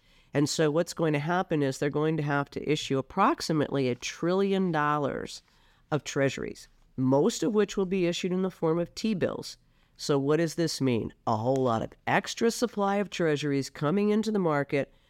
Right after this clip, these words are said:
while the Fed is engaged in quantitative tightening, so they're not gonna be there to buy those treasuries. And that's going to have the effect of having a supply and demand imbalance,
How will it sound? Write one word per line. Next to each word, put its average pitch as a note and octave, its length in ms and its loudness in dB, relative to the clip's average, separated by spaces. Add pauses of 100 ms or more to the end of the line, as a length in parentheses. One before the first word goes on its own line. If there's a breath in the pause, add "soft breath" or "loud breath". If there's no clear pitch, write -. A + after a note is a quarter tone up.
(320 soft breath)
while E3+ 360 2
the A#3+ 120 0
Fed G3+ 280 0
is G#3 160 0
engaged D#3 480 0
in C#3+ 100 0
quantitative C#3 640 0
tightening, B2+ 420 0
so A2+ 220 0
they're C#3+ 160 4
not G#3 240 2
gonna G3+ 140 0
be E3+ 140 0
there C#3 220 2
to C3 80 0
buy A2+ 300 2
those A2 260 0
treasuries. F#2+ 680 -2 (420 soft breath)
And D#3 120 4
that's G#3 280 2
going F#3+ 300 0
to E3 120 0
have D#3+ 160 -2
the D3 140 0
effect E3 500 -2
of C3 140 0
having C3+ 340 2
a A#2+ 60 2
supply D3 480 -2
and C#3 120 2
demand B2+ 440 2
imbalance, C#3 800 0